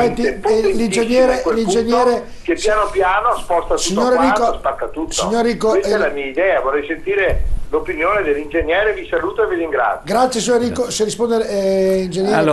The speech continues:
Speaker 2: questo nostro spettatore?
Speaker 3: eh, sì, allora, dunque ci sono, a posto due questioni, no? Il fatto che siano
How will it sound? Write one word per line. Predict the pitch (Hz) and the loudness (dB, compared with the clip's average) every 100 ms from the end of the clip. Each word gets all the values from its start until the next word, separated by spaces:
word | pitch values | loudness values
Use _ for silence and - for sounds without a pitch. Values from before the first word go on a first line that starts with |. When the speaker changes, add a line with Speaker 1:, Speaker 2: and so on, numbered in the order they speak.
| 139 127 | 2 2
Speaker 2:
questo | |
nostro | - - 170 | 0 -4 -4
spettatore? | 180 185 180 214 220 143 139 | -2 -2 0 -2 -2 -4 -6
Speaker 3:
eh, | 139 | -6
sì, | - 143 | -4 -2
allora, | 143 135 123 | 2 2 2
dunque | 131 147 143 | 2 2 0
ci | - | 0
sono, | 160 151 151 | 0 0 0
a | 151 | -2
posto | 175 160 165 | -2 -2 -2
due | 160 | -2
questioni, | 151 139 - 135 120 | -2 -6 -6 -8 -8
no? | 156 160 | -10 -10
Il | |
fatto | 143 180 185 180 | -4 -2 -2 -2
che | 170 | -2
siano | - 170 165 165 151 | -2 0 2 0 -2